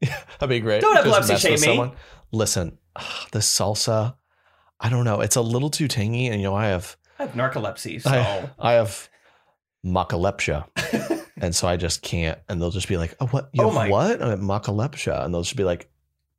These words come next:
Speaker 2: "Okay, right away." And I'm like, "I don't, does anyone know what macalepsia is?"
Speaker 1: <laughs> Like, "I don't wanna ask.
Speaker 2: Why
Speaker 1: I don't
Speaker 2: do,
Speaker 1: wanna be rude."
Speaker 2: why does science do that to us? You ever met someone that's like, so I, I found out I have, uh,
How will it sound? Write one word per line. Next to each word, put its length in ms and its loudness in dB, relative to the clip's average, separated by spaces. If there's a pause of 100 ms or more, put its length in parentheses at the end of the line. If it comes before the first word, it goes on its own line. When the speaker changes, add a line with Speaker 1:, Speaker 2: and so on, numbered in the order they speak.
Speaker 2:
"Okay, 180 -2
right 180 0
away." 380 0
And 80 0
I'm 60 -2
like, 200 -6
"I 60 -4
don't, 180 -6 (120)
does 100 -8
anyone 160 -2
know 60 -4
what 160 -8
macalepsia 840 -8
is?" 60 -2 (680)
Speaker 1:
<laughs> 60 -8
Like, 260 -4
"I 60 -8
don't 140 -4
wanna 240 -4
ask. 440 -4
Speaker 2:
Why 120 0
Speaker 1:
I 20 2
don't 80 4
Speaker 2:
do, 80 0
Speaker 1:
wanna 80 0
be 60 0
rude." 320 0
Speaker 2:
why 80 2
does 120 0
science 300 0
do 140 -2
that 160 0
to 160 -4
us? 180 -10
You 80 2
ever 100 2
met 140 2
someone 160 -2
that's 140 -2
like, 180 -6 (600)
so 200 0
I, 260 4
I 80 0
found 260 2
out 100 2
I 120 2
have, 320 0
uh, 420 0